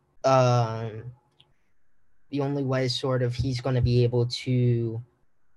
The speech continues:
redeem himself in this game is if he were to get, like, a lucky touchdown. But, um,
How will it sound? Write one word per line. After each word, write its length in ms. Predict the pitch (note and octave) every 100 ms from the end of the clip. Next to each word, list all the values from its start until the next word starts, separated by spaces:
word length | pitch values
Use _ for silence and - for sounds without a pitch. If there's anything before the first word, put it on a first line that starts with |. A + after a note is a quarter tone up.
| - _ _ _ _ -
redeem 360 | C3+ B2+ C#3 C#3
himself 440 | A#2+ A#2+ B2 A#2+
in 100 | B2+
this 180 | A#2+ -
game 240 | A#2+ A#2
is 120 | A2
if 140 | A#2+ B2
he 120 | A#2+
were 160 | A#2 A2
to 80 |
get, 220 | A2+ G#2 -
like, 200 | G2+ G#2
a 40 |
lucky 340 | A#2+ A#2 A2+
touchdown. 840 | A#2+ - G#2+ - A2+ G#2 G2 A2 A#2+ -
But, 320 | B2 A2+ - _ _ _
um, 500 | B2+ B2 A#2 A#2+ B2